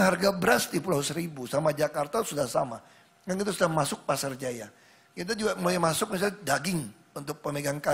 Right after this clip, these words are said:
J P. Di daratan tiga puluh lima ribu, di Pulau Seribu juga akan tiga puluh lima ribu. Nah, ini kita dikerjain.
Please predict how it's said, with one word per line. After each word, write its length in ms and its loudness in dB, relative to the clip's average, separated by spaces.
J 60 -8
P. 80 -14
Di 160 -2
daratan 480 4
tiga 240 2
puluh 240 2
lima 160 4
ribu, 240 -4
di 160 2
Pulau 160 4
Seribu 400 0
juga 160 2
akan 160 -4
tiga 240 -2
puluh 240 -8
lima 160 -4
ribu. 320 -10
Nah, 80 0
ini 160 2
kita 160 2
dikerjain. 560 -2